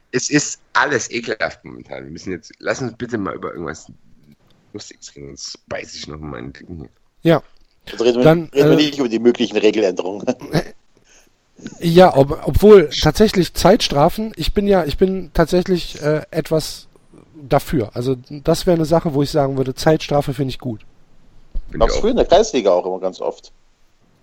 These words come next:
Speaker 1: Ja, stimmt.
Speaker 3: Bei uns auf jeden Fall.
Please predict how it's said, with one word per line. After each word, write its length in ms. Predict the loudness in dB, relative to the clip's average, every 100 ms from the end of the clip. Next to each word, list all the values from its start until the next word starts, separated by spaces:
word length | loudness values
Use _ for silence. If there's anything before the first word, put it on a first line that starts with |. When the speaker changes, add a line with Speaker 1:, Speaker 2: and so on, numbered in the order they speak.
| _
Speaker 1:
Ja, 80 | -14
stimmt. 420 | -10 -8 -8 -10 -16 -16 -18 _ _ _ -2
Speaker 3:
Bei 80 | 2
uns 240 | 2 2
auf 120 | 0
jeden 200 | -2 -6
Fall. 260 | 0 0